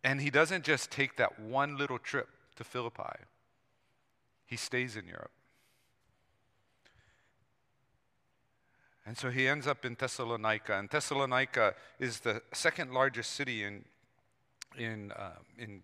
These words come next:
Greece, and, and, and it's, it has this, this obviously larger Jewish popula-, population because,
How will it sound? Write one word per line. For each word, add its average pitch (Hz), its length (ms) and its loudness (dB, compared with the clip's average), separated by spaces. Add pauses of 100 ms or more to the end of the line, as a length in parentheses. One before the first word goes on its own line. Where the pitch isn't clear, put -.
(240)
Greece, 127 460 0
and, 101 160 -6 (320)
and, 120 380 2
and 127 100 -2
it's, - 260 -2 (200)
it 127 100 -4
has 135 240 6
this, - 320 -4 (140)
this - 340 -8 (680)
obviously 135 480 4
larger 113 540 4
Jewish 113 400 -6
popula-, 104 560 -6
population 107 680 -4
because, 113 360 0